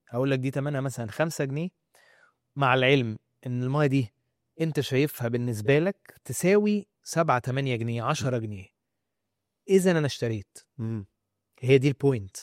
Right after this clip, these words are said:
Speaker 2: أوكي.
Speaker 1: هي دي ال-، الحكاية.
Speaker 2: أوكي.
Speaker 1: أنا النهاردة بقدم خدمة شكلها إيه، والخدمة دي الفاليو بتاعتها الحقيقية لازم تكون أعلى من الرقم اللي أنت بتدفعه. يوم ما هتحس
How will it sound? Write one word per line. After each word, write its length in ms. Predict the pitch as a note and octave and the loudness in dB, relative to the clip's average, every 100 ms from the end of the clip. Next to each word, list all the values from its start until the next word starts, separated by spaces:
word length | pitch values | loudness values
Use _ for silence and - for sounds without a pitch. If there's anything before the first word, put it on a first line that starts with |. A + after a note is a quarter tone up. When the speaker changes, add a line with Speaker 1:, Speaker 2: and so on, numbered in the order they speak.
| - | -10
Speaker 2:
أوكي. 320 | G#2+ - G2+ | -12 -12 -8
Speaker 1:
هي 200 | B2 C3 | 0 0
دي 140 | A#2 B2+ | 2 -2
ال-، 280 | C3+ G#2+ G#2 F#2+ G2+ G2+ | -4 -6 -10 -14 -18 -20
الحكاية. 560 | G2 - - B2+ G#2+ F2 _ _ | -18 -14 -6 -4 -4 -10 _ _
Speaker 2:
أوكي. 240 | - _ _ _ _ D#3 | -20 _ _ _ _ 2
Speaker 1:
أنا 160 | F#3+ | 2
النهاردة 460 | D#3 C3 C3+ B2 A2 | 2 2 0 0 -2
بقدم 400 | B2 C#3+ C3+ B2 | -4 -2 0 0
خدمة 380 | - C3 G#2+ G2 | -2 -6 -6 -12
شكلها 440 | - - C3+ C#3 | -10 -4 -2 0
إيه، 220 | B2+ F3+ - _ _ _ - | -2 -4 -8 _ _ _ -12
والخدمة 600 | B2 B2+ - F3+ G3 F3 | -6 -6 -2 2 2 2
دي 280 | D3 D#3+ C4 _ _ _ _ - | 0 -2 -6 _ _ _ _ -4
الفاليو 500 | C3+ A#2 D#3 G#3 D#3+ | -2 4 4 6 4
بتاعتها 440 | - B2+ E3 - D3 | 2 0 -2 -2 -4
الحقيقية 640 | B2+ C3 B2+ D3+ F#3+ E3 | -4 -4 -4 -2 0 0
لازم 500 | C#3 E3+ E3 B2+ B2 | 0 0 0 -2 -4
تكون 560 | - C3 - E3 F3 - _ - | -6 -10 -8 -6 -6 -8 _ -4
أعلى 560 | F3+ F#3 F3+ F#3+ G#3+ A#3+ _ _ - | -2 0 2 2 2 0 _ _ -6
من 180 | C3 C3+ | -2 2
الرقم 280 | D#3 - | 2 0
اللي 80 | C#3+ | -4
أنت 120 | D3 | -4
بتدفعه. 400 | C3 - A2+ F#2+ - _ _ | -10 -10 -12 -12 -16 _ _
يوم 200 | D#3 A3 | 4 6
ما 140 | G#3+ D3+ | 4 0
هتحس 560 | - D3+ B2+ - - | 0 -2 -2 -6 -14